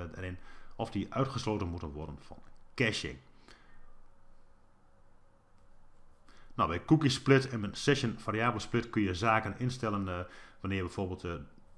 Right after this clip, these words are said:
pagina's hebt of data die afhankelijk zijn van een bepaalde cookie of afhankelijk van een bepaalde sessievariabele.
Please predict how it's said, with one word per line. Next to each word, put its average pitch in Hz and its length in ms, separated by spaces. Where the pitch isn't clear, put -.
pagina's 98 440
hebt 95 140
of 80 160
data 101 400
die 85 160
afhankelijk 101 380
zijn 98 180
van 95 100
een 80 100
bepaalde 82 280
cookie 151 360
of 113 200
afhankelijk 98 500
van - 140
een 78 180
bepaalde 90 420
sessievariabele. 104 1000